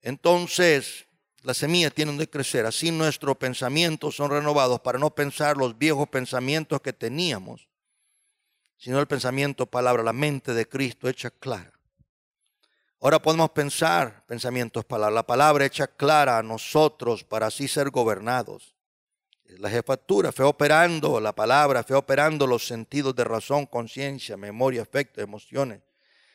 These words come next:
Fe tomando control para que no actuemos precipitadamente en base a los sentimientos, sino nos movamos por esa fe.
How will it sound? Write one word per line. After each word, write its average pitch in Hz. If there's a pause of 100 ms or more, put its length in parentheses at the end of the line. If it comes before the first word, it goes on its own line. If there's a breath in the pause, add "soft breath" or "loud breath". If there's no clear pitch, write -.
(160)
Fe 165
tomando 175
control 190
para 143
que 147
no 165
actuemos 185
precipitadamente 156
en 123
base 139
a 131
los 120
sentimientos, 117
sino 120
nos 131
movamos 120
por 120
esa 113
fe. 131